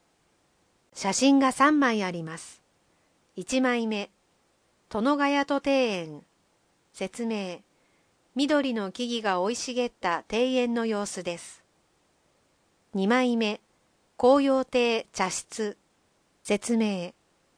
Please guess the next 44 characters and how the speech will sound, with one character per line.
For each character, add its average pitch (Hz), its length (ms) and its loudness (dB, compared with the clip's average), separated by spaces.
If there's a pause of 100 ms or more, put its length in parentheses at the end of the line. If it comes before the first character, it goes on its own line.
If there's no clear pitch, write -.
(100)
緑 277 380 4
の 214 180 4
奥 254 220 4
に 226 160 4
あ 190 100 2
る 165 260 0 (260)
茶 185 140 -2
室 - 320 0
の 254 160 6
外 214 240 4
観 226 280 0
で 196 140 0
す。 - 280 -16 (1000)
三 247 320 4
枚 247 260 2
目、 214 240 -2 (580)
日 196 140 0
本 285 300 4
料 277 240 4
理 196 160 -6
天 220 260 0 (160)
末。 175 240 -8 (600)
写 180 180 -4
真 262 300 0
は 233 200 0
イ 196 140 -2
メ 233 200 4
ー - 20 -4
ジ 175 140 -8
で 160 120 -8
す。 - 240 -16 (840)
説 214 340 -6
明。 190 320 -6 (720)
ご 254 140 6
飯、 220 400 0 (200)
お 170 120 0
か 247 180 4
ず、 226 240 -4 (380)
サ 285 160 0
ラ 294 100 4
ダ 240 140 4
な 214 120 0
ど 185 140 -4
が 165 220 -4